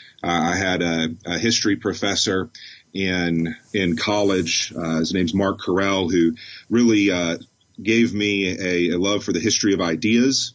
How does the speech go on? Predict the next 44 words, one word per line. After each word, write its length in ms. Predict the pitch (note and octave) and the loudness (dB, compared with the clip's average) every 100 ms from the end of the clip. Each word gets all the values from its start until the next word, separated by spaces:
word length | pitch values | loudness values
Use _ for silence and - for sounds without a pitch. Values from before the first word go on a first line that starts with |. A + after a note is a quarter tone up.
| _ | _
which 300 | - F2 - | -10 -6 -6
has 260 | - G2 F#2 | -4 -4 -2
not 240 | F#2+ F2 | -2 -2
always 260 | G2 F#2+ E2 | 0 2 2
been 180 | F#2 F#2 | 2 0
in 120 | E2+ | 2
vogue 340 | G#2 G#2 G#2 | 2 2 2
in 120 | F#2+ | 0
the, 140 | F#2 E2+ | -2 -4
<laughs> 60 | - | -2
the 140 | A#2+ | -2
history 320 | A#2+ C#3 A2 | 0 0 2
world 340 | G2 G2+ G2+ F#2+ | 2 4 2 2
in 80 | F#2+ | 2
recent 320 | G2 G#2+ F#2+ | 2 2 0
decades. 540 | G2+ G2+ G2+ G2 F2 | -2 0 0 2 0
And, 220 | F2 D#2+ - - - - - | -2 -2 -4 -14 -14 -14 -4
and 120 | F#2+ | 0
then, 160 | G2 F2+ | 2 2
uh, 340 | F2 E2+ E2 | 2 2 0
my 160 | F2 F2+ | -2 -2
theology 460 | G#2 F#2+ F#2+ E2+ | 0 0 0 -2
professor, 560 | E2+ F#2+ F2 F2+ - F2 | -4 -4 -2 -2 0 -2
Ken 300 | - G#2+ F#2 | -2 -2 0
Brewer, 440 | F#2+ G2+ G2+ G2 G2 - - - | 2 4 4 0 -6 -18 -16 -2
who 200 | F2+ F#2 | 2 4
was 160 | F#2 E2+ | 2 0
the 100 | F2 | -2
first 360 | G#2+ F#2+ - | 0 0 0
one 240 | F#2+ G2 F2+ | 0 0 0
that 100 | E2 | 0
really, 460 | F#2+ F2+ F2 E2+ - | 0 2 0 -2 -6
uh, 480 | F#2 E2+ E2 D#2 D#2+ D#2+ _ - - | -4 -2 0 0 -2 -4 _ -20 -8
saw 300 | - B2 A#2+ | -2 0 2
some 180 | A#2+ B2 | 0 -2
potential 560 | - - C3+ B2+ B2 A#2 | -4 -2 -2 0 2 4
in 160 | A#2 | 4
me, 340 | A#2 A#2+ A#2 G#2+ - | 4 4 2 -4 -12
uh, 280 | F#2 F2+ F2+ | -8 -8 -8
for, 460 | - G2+ F#2+ F#2 | -4 -2 0 0
for 160 | E2+ F#2+ | -2 -2
academic 500 | F#2+ F#2 F2+ F#2+ F#2+ | -2 -2 -2 -2 0
studies 520 | - G#2 F#2 F#2+ F2+ | -2 0 0 2 2
and, 240 | F2+ E2 | 0 -2